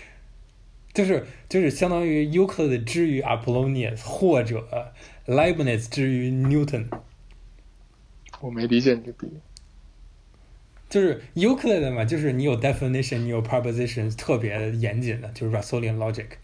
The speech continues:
Speaker 2: 嗯。
Speaker 1: 就我不是说他没有 intuition，呃，呃，就是 intellectual intuition 那，那面儿。
Speaker 2: 嗯。
Speaker 1: 但那面儿其实更多是在 Plato 里面你可以看出来。
Speaker 2: 嗯。
Speaker 1: 但是就从几何原本这本书本身开始，他那个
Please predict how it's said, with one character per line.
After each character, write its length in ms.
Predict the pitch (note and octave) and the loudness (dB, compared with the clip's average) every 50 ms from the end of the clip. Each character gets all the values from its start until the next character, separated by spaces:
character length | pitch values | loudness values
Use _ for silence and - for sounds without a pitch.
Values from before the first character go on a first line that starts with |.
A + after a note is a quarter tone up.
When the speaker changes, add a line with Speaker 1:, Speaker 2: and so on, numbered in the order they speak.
| - - - | -20 -12 -8
Speaker 2:
嗯。 260 | D3 C3+ C3 B2+ B2+ - - - _ _ - - - - - - - C#4 - - - - - - - - - - _ - - - - - - - | -6 -6 -6 -8 -12 -18 -20 -20 _ _ -20 -20 -20 -20 -12 -10 -10 -10 -10 -16 -20 -20 -20 -20 -20 -20 -20 -20 _ -20 -20 -20 -20 -20 -10 0
Speaker 1:
就 100 | - C#3+ | 2 2
我 260 | C3 A#2 A2 A2 A2 | 2 2 0 -2 -4
不 220 | G#2+ G#2+ B2 C3 D#3 | -4 -4 -2 0 0
是 80 | D#3+ | 0
说 240 | D3 D3+ D#3 D#3+ D#3+ | 0 2 2 0 0
他 220 | - - D3 D3+ D3+ | 0 0 0 0 2
没 160 | D3 B2 C3 | 2 0 0
有 180 | D3 A#2+ A2+ | 0 0 0
intuition， 460 | A#2+ B2 B2+ C3+ C3 C3+ C#3+ C#3 C#3+ - - - - - - - | -2 -2 0 0 0 0 0 -4 -6 -14 -20 -20 -20 -20 -8 -4
呃， 80 | C#3+ C#3 C3+ C3+ C3+ - - - - - | -4 -4 -2 -4 -6 -8 -10 -14 -8 -8
呃， 80 | C3 B2+ - - - - - - | -8 -8 -8 -14 -20 -20 -20 -6
就 140 | - C3+ B2+ | -2 -2 0
是 320 | B2 A#2+ A2 A2+ A2 - | 0 0 0 -2 -2 -2
intellectual 520 | - A2+ A#2 B2+ B2+ C#3 C3+ D3 C3 B2 A#2 | -4 -2 0 2 0 0 0 0 -2 -2 0
intuition 340 | B2+ C3 C3 C#3 C3+ C#3 | 0 0 0 0 0 -2
那， 120 | B2+ B2 B2 A#2+ | -4 -4 -6 -6
那 200 | B2+ C#3 C3+ C3 | -4 -4 -2 -2
面 300 | B2+ C#3+ D#3+ D#3 B2 G#2 | 0 0 0 0 -2 -2
儿。 160 | A#2 B2+ - - - - - - | -4 -10 -16 -20 -20 -20 -8 -4
Speaker 2:
嗯。 260 | D3+ C#3 C3+ B2+ B2 B2 | -2 -2 -2 -4 -6 -6
Speaker 1:
但 180 | B2+ A2+ A2+ A2+ - | -4 -4 -4 -4 -2
那 140 | D3+ E3+ E3 | 0 0 2
面 180 | D#3 E3+ E3+ D3 | 2 2 0 0
儿 40 | |
其 60 | A#2 - | 0 0
实 120 | C#3 C#3 | -2 0
更 200 | C#3+ D#3+ C3+ C3 | 0 0 0 0
多 160 | C3+ C#3+ D3 | 0 0 0
是 120 | C#3 C3+ B2+ | 0 0 0
在 180 | C3+ B2 A2+ | 0 0 -2
Plato 480 | - - - B2+ D3 E3+ - D3 B2+ A2 | -2 -4 -2 0 0 0 0 -2 -4 -4
里 80 | A2 | -4
面 220 | G#2+ G#2 G#2 G#2 A2 | -4 -6 -6 -8 -8
你 60 | G#2+ | -10
可 120 | - - | -8 -8
以 60 | G#2+ G#2+ | -10 -10
看 280 | - - - A2 G#2 - | -10 -10 -10 -10 -10 -10
出 60 | - | -14
来。 120 | C#3 C#3 - - - - - - D#3 | -16 -16 -16 -18 -20 -20 -14 -8 -6
Speaker 2:
嗯。 100 | C3+ B2+ | -4 0
Speaker 1:
但 140 | C3 C3 C3 | 0 0 0
是 80 | C3 | 0
就 220 | B2+ C#3 C3 B2 A#2 - | 0 0 -2 -2 -2 -6
从 360 | - - - B2 A#2+ B2 A#2 - | -10 -8 -4 -4 -2 -2 -4 -6
几 140 | - B2+ A2+ | -4 -2 0
何 120 | A2+ C3 | 2 2
原 200 | C#3+ C3+ D3+ D#3+ | 2 2 0 0
本 140 | C#3+ A2+ A2 | 0 -2 0
这 100 | A2 C#3 | 0 0
本 140 | C3 A#2 A2+ | 0 -2 -2
书 160 | A#2 C3+ C#3 | -2 -4 -6
本 260 | B2+ - A2 G2+ G#2 | -6 -4 -8 -8 -4
身 200 | A2 B2 C3+ C#3+ | -4 -2 -2 -2
开 240 | - - G#2 G#2 A2 | -2 -4 -4 -4 -4
始， 200 | A2+ B2 B2 B2+ A#2 | -6 -8 -12 -14 -12
他 240 | - - A#2+ A#2+ A#2+ | -6 -4 -4 -4 -4
那 180 | B2 A#2+ G#2+ | -4 -6 -6
个 260 | G#2+ G#2 G#2+ A#2 A#2 | -6 -6 -6 -8 -10